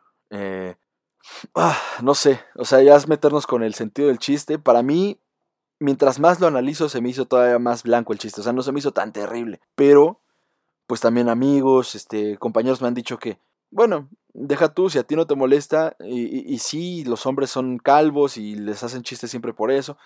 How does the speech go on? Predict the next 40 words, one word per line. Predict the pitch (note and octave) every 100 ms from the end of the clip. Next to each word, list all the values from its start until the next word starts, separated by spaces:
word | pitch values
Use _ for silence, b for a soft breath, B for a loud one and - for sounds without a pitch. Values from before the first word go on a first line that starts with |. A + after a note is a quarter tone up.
| _
pero | C3 B2
aquí, | A#2+ C#3+
pues, | D#3 B2+ A2 - _ _ _ _ _
esta | - - C#3
persona | B2+ A#2 B2+ C3 -
ha | A#2+
dicho | A#2+ A#2+ -
que |
le, | G#2+ G#2+
que | -
le | G#2
cuesta | A#2 C3
trabajo | A#2 A#2+ C3 -
el | B2+
tema | - C#3+ C#3 C3+
y, | A#2+ G#2
y, | - -
y | A#2+ A2
no | A2+
fue | A2+ A#2+
lo | A#2
correcto | G#2+ G#2 - G#2
que | G2
hicieron | G2+ G2
un | F#2+
chiste | - F2+ F#2+
al |
respecto. | F2 F2+ - - _ _ -
Ok, | D3 C#3+ B2 _ _ _ _ _ _ _ _
vale, | - B2+ A#2 G#2+ _ _ _ _ _
pero | B2+
aún | D3
así | C#3+ D3
no | C#3+
se | C#3
justifica | C3 - C#3 C#3
lo | C3+
que | C3+
pasó, | D3+ F3+ F3+ _ _
¿no? | - F3+